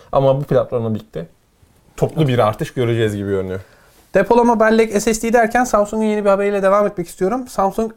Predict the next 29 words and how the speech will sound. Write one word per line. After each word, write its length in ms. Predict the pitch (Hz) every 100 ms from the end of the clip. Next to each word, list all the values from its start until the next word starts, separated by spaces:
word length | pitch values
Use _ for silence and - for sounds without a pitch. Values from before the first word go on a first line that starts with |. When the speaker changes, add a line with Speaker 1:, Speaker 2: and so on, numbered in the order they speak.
| -
Speaker 2:
E-Pop 400 | 208 208 185 170
isimli 300 | - 180 165
verilen 320 | 165 170 170
bir 140 | 165 139 _ _ _
bellek 320 | 143 151 151
tipine 380 | - - 151 143
duyurdu 340 | 156 165 160
arkadaşlar. 680 | 175 160 160 165 165 196 196 - _ _
Bu 100 | 147
E-Pop 380 | 160 156 156 165
nedir? 300 | 170 165 - _ _ _ _ _ _ -
Pop 280 | 175 175 170
bildiğimiz 400 | 160 156 175 -
package 320 | 175 170 156
on 80 | 151
package. 340 | 165 147 165 - _ _ _
Yani 260 | - 135 135
birden 260 | 143 151 147
fazla 240 | 151 143
paketi 300 | - 147 147
içerisinde 280 | 143 127 113
Speaker 1:
Hı 40 |
hı. 40 | 135
Speaker 2:
barındırıyor 360 | 139 139 180
ve 80 | 190
içerisinde 580 | 165 180 165 180 175 175
tek 220 | 196 185
çipin 220 | 160 151
içerisinde 480 | 143 143 139 196 202